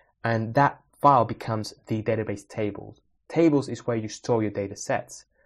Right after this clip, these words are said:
So if you imagine, um, I guess what the easiest way to explain this is, if, if you store your data log into an Excel file, that file that you've created, the ones with rows and column, is a table,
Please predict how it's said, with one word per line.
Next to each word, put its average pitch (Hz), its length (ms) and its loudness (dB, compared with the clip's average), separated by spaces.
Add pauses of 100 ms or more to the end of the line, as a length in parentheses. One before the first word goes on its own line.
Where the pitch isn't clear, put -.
(100)
So - 120 -4
if 113 180 0
you 165 80 6
imagine, 127 600 0
um, 107 560 -2 (100)
I 107 60 -12
guess - 480 -6
what 107 240 -6
the 92 60 -10
easiest 98 420 -10
way 95 100 -6
to - 140 -14
explain 101 460 -10
this 98 260 -10
is, 101 280 -6 (840)
if, - 160 -4 (160)
if - 180 -4
you 170 80 4
store 160 320 4
your 123 100 4
data 123 220 8
log 113 280 2
into 107 200 -8
an 104 60 -2
Excel 107 360 0
file, - 480 -6 (420)
that 127 280 2
file 120 420 2
that 104 140 -4
you've 101 140 -6
created, 104 420 -4
the 101 40 -6
ones 104 140 -6
with 104 100 -6
rows 104 180 0
and 98 100 -10
column, 104 380 -2
is 110 260 -6
a 107 80 -6
table, 95 520 -6